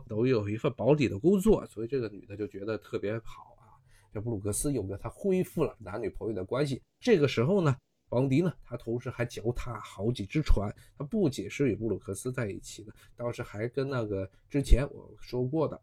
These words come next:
华盛顿州立大学医学院的克劳普菲尔，克劳普菲也保持着关系，而且他劈腿的时候的这保密做得非常好，所以两个女人都不知道对方的存在。那么在这个时候呢，他劈腿之后呢，他不仅是跟两个人保持着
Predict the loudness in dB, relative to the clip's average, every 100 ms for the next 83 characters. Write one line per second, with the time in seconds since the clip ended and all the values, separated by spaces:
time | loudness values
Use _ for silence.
0 | -14 -12 -8 -6 -4 -4 -4 -6 -14 -10
1 | -4 -4 -4 -6 -2 -2 -2 -6 -8 -8
2 | -8 -12 -14 -14 -16 -14 -10 -8 -8 -12
3 | 0 2 2 -4 _ -6 -4 -4 -10 -14
4 | -14 -10 -8 -10 _ -2 -2 -4 -12 -14
5 | -12 -10 -12 -12 -12 -6 -8 -8 -6 -4
6 | -4 -6 -10 -14 -12 -12 -12 -14 -14 -16
7 | -16 -10 -8 -8 -6 -4 -4 -2 0 0
8 | -2 -6 -6 -2 -2 -2 -4 -4 -6 -4
9 | 0 2 2 0 -4 -10 _ 6 6 4
10 | 4 4 4 2 2 2 6 4 4 -6
11 | -6 -12 _ _ _ 0 2 2 2 0
12 | 2 0 0 0 0 0 -2 -10 -6 -2
13 | -2 0 0 2 0 0 2 2 2 -4
14 | -4 -4 -6 -6 -6 -4 -2 0 -2 0
15 | 2 2 0 -4 -6 -6 -6